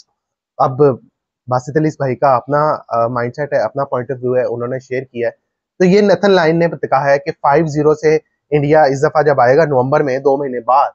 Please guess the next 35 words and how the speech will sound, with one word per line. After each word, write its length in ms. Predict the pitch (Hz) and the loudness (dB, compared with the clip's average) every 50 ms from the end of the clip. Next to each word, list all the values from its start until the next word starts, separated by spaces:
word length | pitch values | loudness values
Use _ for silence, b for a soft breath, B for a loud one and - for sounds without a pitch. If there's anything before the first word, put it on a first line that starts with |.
| _ _ _ _ _ _ _ _ _ _ _ _ _ _ _ - | _ _ _ _ _ _ _ _ _ _ _ _ _ _ _ 0
तो 80 | 160 | 0
हम 220 | - 156 165 160 175 | 2 2 0 0 0
उसको 340 | 165 156 156 - - 180 165 170 _ _ _ _ | -2 -4 -6 -4 -2 -2 -2 -2 _ _ _ _
पाँच 340 | 165 160 160 165 180 180 147 | 0 2 2 2 2 0 0
ज़ीरो 220 | 131 147 139 139 | 0 0 0 0
से 120 | 139 - 143 | 0 -2 -2
मारेंगे, 320 | 127 113 107 113 120 143 | -2 -2 -2 -2 0 0
ये 120 | 147 151 147 | 0 2 0
नथन 300 | 139 131 - 139 127 120 | 0 -2 -6 -8 -8 -6
लायन 140 | 110 107 | -8 -8
का 100 | 107 117 | -10 -12
कहना 260 | 113 - 104 92 87 90 | -12 -12 -14 -16 -16 -20
है। 60 | _ _ _ _ _ _ _ _ _ _ _ | _ _ _ _ _ _ _ _ _ _ _
तो 60 | 180 | 0
ये 80 | 190 196 | 2 4
मेरी 220 | 196 190 185 208 | 4 4 4 4
दोस्तों 320 | 190 185 175 175 - 196 175 | 2 2 2 2 2 2 2
राय 160 | 156 143 147 | 4 4 2
थी, 240 | - 175 175 160 139 | 2 0 -2 -2 -2
stats 420 | - - - 147 139 143 143 - | -6 -4 0 2 2 2 2 0
आपके 180 | 151 143 - 147 | -2 -2 -2 -4
साथ 160 | - 156 143 151 | -2 -2 -2 -2
मैंने 140 | 147 139 143 | -2 -4 -4
थोड़े 200 | 139 143 135 131 | -6 -6 -6 -6
बहुत 220 | 135 131 127 - | -4 -4 -6 -6
share 200 | - - 131 135 | -6 -6 -4 -4
किए 220 | 139 135 139 139 139 | -6 -6 -6 -6 -6
हैं। 100 | 131 - _ _ _ _ _ _ _ _ _ _ _ - | -6 -10 _ _ _ _ _ _ _ _ _ _ _ -6
इस 200 | 165 151 - - - - - - _ - | -6 -6 -6 -8 -16 -18 -20 -20 _ -2
सारे 460 | 165 151 151 165 170 170 165 110 123 | 0 2 2 4 2 2 0 -2 -4
चीज़ 240 | 135 - 151 143 123 | -6 -4 -6 -6 -4
को 100 | - 160 | -2 -2
मद्देनजर 440 | 147 139 127 143 151 156 147 147 160 | 0 0 2 2 2 2 2 2 2
रखते 240 | 143 131 - - 151 | 0 0 0 2 2
हुए 220 | 143 143 143 135 | 4 4 2 2